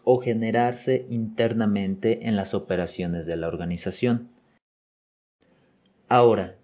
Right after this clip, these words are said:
hablando sobre los métodos de amortización, la norma de información financiera C ocho establece que el método debe reflejar el patrón con base en el cual se espera que la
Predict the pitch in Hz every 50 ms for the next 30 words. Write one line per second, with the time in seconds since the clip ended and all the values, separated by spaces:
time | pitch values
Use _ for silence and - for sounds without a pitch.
0 | _ _ _ - 117 127 123 135 143 156 160 185 196 196 160 127 117 113 107 104
1 | 98 107 110 110 107 - 120 120 117 107 104 95 92 92 92 - - 87 - 92
2 | 85 - - 92 87 87 85 - _ _ _ _ _ _ _ _ _ _ - 117
3 | 120 120 131 139 143 156 165 160 151 139 120 - 120 101 104 104 98 - - 117
4 | 117 - 120 117 98 90 87 - 101 101 95 87 - - - 98 101 101 101 98
5 | - - 95 95 - 95 92 92 98 101 95 - - 95 85 85 - _ - 107
6 | 101 95 95 - _ _ _ - - - - 127 127 127 131 143 135 135 160 160
7 | 165 175 160 139 139 131 151 143 123 123 117 - 98 95 - - 110 110 120 123
8 | 123 - - 98 - - 117 117 117 127 123 - 123 107 101 101 104 110 110 -
9 | - 139 127 - - 117 107 101 92 92 - - - 120 113 113 110 110 - -
10 | 95 - - - _ - 120 123 123 123 120 120 - 98 92 92 90